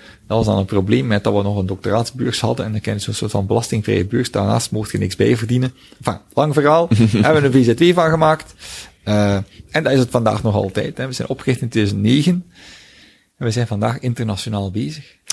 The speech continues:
Speaker 2: Ja, want, eh, jullie hebben ook een samenwerkingsverband, of een, een actieve samenwerking met, eh, met Google.
Speaker 1: Ja.
Speaker 2: Ehm, wat houdt dat precies in?
Speaker 1: Ja, Google die heeft wereldwijd, ik geloof ondertussen een veertigtal partners in education die bezig zijn ook met onderwijs en techniek.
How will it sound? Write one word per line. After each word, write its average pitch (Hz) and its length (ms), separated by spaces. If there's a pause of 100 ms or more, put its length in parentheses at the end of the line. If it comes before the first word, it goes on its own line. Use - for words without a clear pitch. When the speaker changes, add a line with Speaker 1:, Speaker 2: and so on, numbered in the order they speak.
(300)
Speaker 2:
Ja, 113 260
want, 92 260
eh, 90 280
jullie 92 280
hebben 95 180
ook 95 60
een 95 80
samenwerkingsverband, 113 1200
of 110 60
een, 85 280
een 80 60
actieve 107 320
samenwerking 110 540
met, 95 240
eh, 90 220
met 92 260
Google. 143 440 (120)
Speaker 1:
Ja. - 80
Speaker 2:
Ehm, 90 220 (380)
wat 101 120
houdt 113 160
dat 117 80
precies 120 320
in? 151 140 (200)
Speaker 1:
Ja, 123 180
Google 202 340
die 175 120
heeft 135 160
wereldwijd, 156 680
ik - 120
geloof 135 240
ondertussen 117 420
een 113 80
veertigtal 131 580
partners 139 520
in 117 120
education 120 600
die 113 140
bezig 131 300
zijn 123 200
ook 123 160
met 110 160
onderwijs 151 560
en 120 140
techniek. 135 500